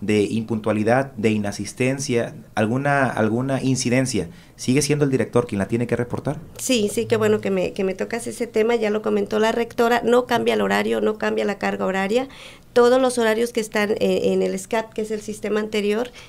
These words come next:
Speaker 2: es la base de datos que se generó en la nueva plataforma de esta terminal biométrica, no cambia absolutamente los horarios, pero sí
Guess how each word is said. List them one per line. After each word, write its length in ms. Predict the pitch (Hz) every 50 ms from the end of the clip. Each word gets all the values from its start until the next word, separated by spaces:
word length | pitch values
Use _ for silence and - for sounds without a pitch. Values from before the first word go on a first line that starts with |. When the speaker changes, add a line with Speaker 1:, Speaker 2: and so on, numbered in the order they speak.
| - -
Speaker 2:
es 120 | 208 208
la 100 | 214 220
base 240 | 214 208 208 214 220
de 120 | 208 202
datos 300 | 202 196 196 - 214 208
que 120 | - 202 190
se 120 | - 196
generó 400 | 196 196 185 185 185 185 190 196
en 120 | 208 208 190
la 80 | 196
nueva 280 | 185 190 190 185 196 196
plataforma 680 | - 196 185 - 185 180 - 190 190 185 208 208 202 202 - - - - - - - -
de 160 | 196 202 202
esta 180 | 196 202 220 214
terminal 580 | 214 220 208 208 208 202 202 202 208 208 214
biométrica, 680 | 208 220 226 226 233 233 233 233 226 240 240 285 285 - - - - - -
no 240 | 214 220 233 247 247
cambia 240 | 240 247 240 240 247
absolutamente 680 | 247 - 226 214 202 208 208 202 196 190 185 190 202
los 180 | 190 196 190 202
horarios, 340 | 202 214 214 208 202 196
pero 220 | - - 202 202 196
sí 320 | - - - 220 226 214